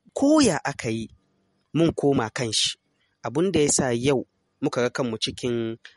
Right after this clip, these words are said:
ana komawa ana neman taki na gargajiya. Saboda takin zamani yau, mu duka mun san cewa kudin shi, manomi na Ghana bai iya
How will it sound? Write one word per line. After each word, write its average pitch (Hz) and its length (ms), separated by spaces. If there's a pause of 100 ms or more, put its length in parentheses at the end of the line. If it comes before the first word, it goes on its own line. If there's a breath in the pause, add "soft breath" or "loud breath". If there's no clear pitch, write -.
ana 156 300
komawa 131 760
ana 127 240
neman 127 340
taki 117 540 (320)
na 120 100
gargajiya. 107 600 (840 soft breath)
Saboda 233 420
takin 196 460
zamani 117 600
yau, 139 180 (480)
mu 143 160
duka 147 220
mun 117 140
san 120 200
cewa 98 340 (760)
kudin 208 260
shi, - 240 (840)
manomi 135 480 (540)
na 139 120
Ghana 143 400 (440)
bai 135 260
iya 104 440